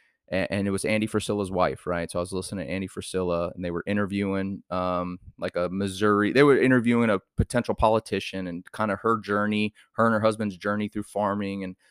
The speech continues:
what it led to, and the important part there was <laughs> when she said, "Screw the sheep, it's time to wake the lions."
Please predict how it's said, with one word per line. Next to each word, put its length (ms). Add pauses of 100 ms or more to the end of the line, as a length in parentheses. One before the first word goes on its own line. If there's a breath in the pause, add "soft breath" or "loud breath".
(180 soft breath)
what 140
it 120
led 240
to, 460
and 120 (320 soft breath)
the 80
important 480
part 300
there 180
was 300
<laughs> 120
when 180
she 280
said, 380
"Screw 520
the 140
sheep, 560
it's 160
time 300
to 80
wake 240
the 100
lions." 460